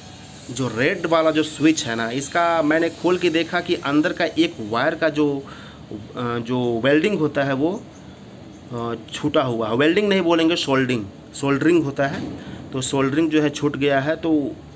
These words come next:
जिसके चलते रेड कलर का जो इंडिकेशन होता है, रेड कलर का सिग्नल जो है वो काम नहीं कर रहा है। तो इसको मुझे देना पड़ेगा किसी इलेक्ट्रीशियन को और जा कर के यहाँ पे,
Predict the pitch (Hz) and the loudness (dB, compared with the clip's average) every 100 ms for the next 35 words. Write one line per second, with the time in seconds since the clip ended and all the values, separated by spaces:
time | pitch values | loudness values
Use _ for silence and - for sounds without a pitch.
0 | - 117 156 - 190 170 160 160 123 156 | -14 -2 -2 0 -2 0 0 0 2 0
1 | - 156 151 147 147 143 135 131 131 127 | 2 0 0 0 0 2 2 0 -2 -4
2 | 131 123 123 127 123 120 135 - 127 127 | -4 -4 -4 -4 -2 -2 -2 -4 -4 -4
3 | 123 127 120 139 127 120 143 160 - - | -4 -4 -4 -4 -2 -4 -4 -6 -14 -18
4 | - 156 147 147 139 131 123 120 113 113 | -6 -4 0 0 2 0 -2 -4 -4 -2
5 | 123 151 156 143 - 156 143 135 139 117 | 0 0 0 -2 -2 -2 -2 -2 -2 -2
6 | 135 139 135 127 147 180 - - - - | -2 -2 -2 -2 -2 -6 -10 -20 -20 -20
7 | - 135 131 147 139 131 - 135 131 135 | -8 -4 2 2 4 0 0 -2 -2 -2
8 | 127 - 160 151 170 180 139 120 135 135 | -2 0 0 0 0 0 0 0 -2 0
9 | 135 131 139 131 135 139 | -2 -2 -2 -2 -4 -4